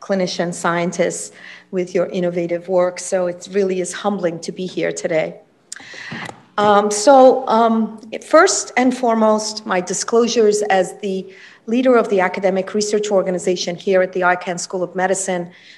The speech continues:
We receive multiple grants from, uh, pharmaceutical and device industries.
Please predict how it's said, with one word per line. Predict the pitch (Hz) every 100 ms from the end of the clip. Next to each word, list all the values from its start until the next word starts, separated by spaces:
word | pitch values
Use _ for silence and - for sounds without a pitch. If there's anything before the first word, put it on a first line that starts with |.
| _
We | 196
receive | 190 185 - 226 214 190
multiple | 202 202 208 214 190 190
grants | - 190 180 180 -
from, | - 185 175 180 175 - - - _ _ -
uh, | 190 180 175
pharmaceutical | - 180 180 - 240 208 214 190 180 180 -
and | 185 175
device | 175 190 185 175 - -
industries. | 190 185 175 - 180 175 175 170